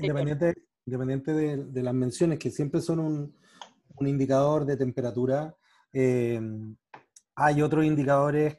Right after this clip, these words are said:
y que tienen que ver con, con, con este nudo gordiano de que van a seguir habiendo protestas, eh, masivas, eh, y en esas pa-, en estas, en esas protestas masivas van a haber actos de violencia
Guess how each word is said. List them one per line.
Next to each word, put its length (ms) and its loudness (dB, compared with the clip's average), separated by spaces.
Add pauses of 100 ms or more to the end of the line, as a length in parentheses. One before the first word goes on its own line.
(120)
y 140 -10
que 80 -2
tienen 240 0
que 120 0
ver 180 0
con, 280 -2 (140)
con, 580 -4 (520)
con 160 -2
este 260 -2
nudo 280 2
gordiano 760 -2
de 180 -4
que 440 0 (180)
van 340 -2
a 60 0
seguir 260 -2
habiendo 640 0
protestas, 640 -2 (160)
eh, 840 -4
masivas, 640 0 (680)
eh, 640 -2
y 80 -2
en 80 2
esas 180 0
pa-, 240 0
en 120 -4
estas, 320 -4
en 80 -6
esas 160 -4
protestas 360 -4
masivas 380 -2
van 300 0
a 20 2
haber 300 0
actos 680 -2
de 300 -4
violencia 640 -4